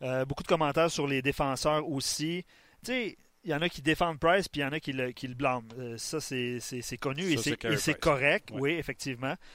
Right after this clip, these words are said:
Speaker 1: Euh, Alain dit, « Les défenseurs en avant du filet, ça fait dur pas mal. Beaucoup trop de trafic. En avant du filet et beaucoup trop de chances de prendre des rebonds parce que des, les défenseurs ne, ne bousculent pas personne devant le filet. » Ça, c'est le commentaire de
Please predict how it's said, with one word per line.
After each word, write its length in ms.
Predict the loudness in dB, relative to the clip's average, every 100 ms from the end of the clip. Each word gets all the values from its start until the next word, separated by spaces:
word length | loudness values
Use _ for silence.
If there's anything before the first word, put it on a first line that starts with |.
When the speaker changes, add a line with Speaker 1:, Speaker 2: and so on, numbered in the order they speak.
| -20 -20 -12
Speaker 1:
Euh, 200 | -6 -2
Alain 180 | -2 -2
dit, « 140 | -2
Les 120 | 0 2
défenseurs 540 | 0 0 0 2 2
en 100 | 2
avant 160 | -2 -2
du 100 | -4
filet, 160 | -4 -4
ça 140 | -2
fait 120 | -4
dur 160 | -2 -2
pas 120 | 0
mal. 180 | 0 -2
Beaucoup 220 | -4 -10
trop 140 | -8 -8
de 60 |
trafic. 380 | -2 0 0 -4 -4
En 140 | 0
avant 240 | 2 2 0
du 100 | -4
filet 340 | -2 0 -2 -6 -20 _ _ -2
et 220 | 0 0
beaucoup 220 | -2 -6
trop 180 | -2 -2
de 60 |
chances 260 | 2 0 0
de 80 | 2
prendre 300 | 2 2 0
des 140 | 0
rebonds 320 | 2 0 0
parce 160 | 0 -2
que 80 | -4
des, 420 | -4 -2 -2 -4
les 120 | -4
défenseurs 640 | -4 -2 -2 0 2 2 -2 -10 -20 _ -10
ne, 800 | -4 0 0 0 0 0 -2 -4
ne 80 | -8
bousculent 500 | -2 -2 0 0 0
pas 120 | 0 0
personne 340 | -2 -2 -6
devant 160 | -2 -2
le 60 |
filet. » 300 | -4 -4 -2
Ça, 140 | -2 -8
c'est 100 | -10
le 60 |
commentaire 580 | -8 -6 -6 -4 -2 -2
de 160 | -6